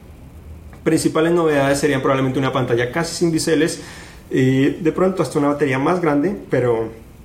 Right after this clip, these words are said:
esas son las principales novedades. No se sabe precio, no se sabe exactamente cuándo podría estar disponible, eh, si finalmente es resistente al agua o qué otras novedades podría tener, pero se han filtrado diferentes imágenes que muestran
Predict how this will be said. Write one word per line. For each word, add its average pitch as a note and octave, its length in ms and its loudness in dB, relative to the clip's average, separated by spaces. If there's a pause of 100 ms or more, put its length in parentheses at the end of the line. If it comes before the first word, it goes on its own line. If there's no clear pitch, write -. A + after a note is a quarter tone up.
(420)
esas - 160 -6
son D3 120 2
las C#3+ 100 2
principales C3+ 440 2
novedades. C#3 580 2
No C3 80 0
se B2+ 120 -2
sabe C#3 220 2
precio, D3 480 0
no C3+ 100 0
se B2+ 100 -6
sabe C3+ 240 0
exactamente C3+ 520 -2
cuándo C3 260 0
podría C3+ 240 2
estar B2+ 200 0
disponible, D#3+ 800 0 (400)
eh, B2 420 2 (800)
si C3+ 160 -2
finalmente C#3 480 2
es D3 80 2
resistente C#3 440 -2
al F3+ 80 2
agua F#3+ 340 2
o B2+ 160 0
qué C3 80 0
otras C3+ 160 2
novedades C3 320 2
podría B2+ 320 0
tener, E3+ 320 0
pero D#3+ 340 2
se D3+ 140 -4
han C3+ 120 0
filtrado C#3+ 320 0
diferentes B2+ 300 -2
imágenes B2+ 320 0
que C3 80 -4
muestran B2+ 380 0